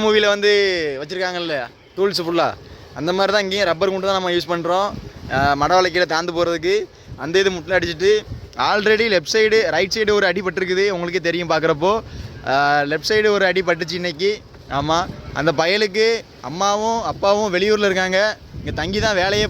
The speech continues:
பார்க்குறான். உங்களால முடிஞ்ச உதவியை பண்ணுங்க. உங்களால முடிஞ்ச உதவியை பண்ணுங்க. ஆமா, மூணு தங்-, ஏ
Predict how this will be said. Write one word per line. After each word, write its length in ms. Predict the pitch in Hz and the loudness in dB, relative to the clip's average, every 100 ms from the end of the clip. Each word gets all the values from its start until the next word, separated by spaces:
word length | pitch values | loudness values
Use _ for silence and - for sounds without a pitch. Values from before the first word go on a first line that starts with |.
| 175 | 0
பார்க்குறான். 380 | 190 190 196 208 - - - 139 | -2 -2 -2 -4 -10 -20 -16 -10
உங்களால 300 | 165 208 220 214 | -2 2 2 0
முடிஞ்ச 220 | 196 214 214 | -2 -2 0
உதவியை 240 | 196 214 208 165 | 0 0 0 -2
பண்ணுங்க. 300 | 196 214 202 156 - - - - - - 988 960 - - - - - - 698 - - - 605 539 571 494 - - - - 330 349 - - - - - - - - - - - - - 240 196 175 - 160 | -4 0 0 0 -8 -14 -12 -12 -10 -4 -4 -4 -4 -4 -2 -2 -4 -6 -6 -4 -6 -4 -4 -4 0 -2 -2 -6 -6 -6 -4 -4 -6 -8 -8 -2 -2 0 -2 -2 -4 -10 -10 -6 -6 -8 -14 -14 -8 -2
உங்களால 280 | 190 214 233 208 | 2 2 0 -4
முடிஞ்ச 220 | 220 226 208 | -4 -2 0
உதவியை 240 | 220 220 185 | 2 0 -2
பண்ணுங்க. 260 | 190 202 202 214 - 139 143 | -6 -2 0 0 -4 -8 -8
ஆமா, 200 | 160 170 156 - - 143 | -4 -6 -6 -14 -20 -12
மூணு 160 | 190 240 185 | -6 -6 -4
தங்-, 200 | 190 - - - - - - - - - - - - - - - - - - | -6 -6 -20 -20 -20 -20 -20 -20 -20 -20 -20 -20 -20 -18 -16 -14 -10 -8 -2
ஏ 40 | 190 | 2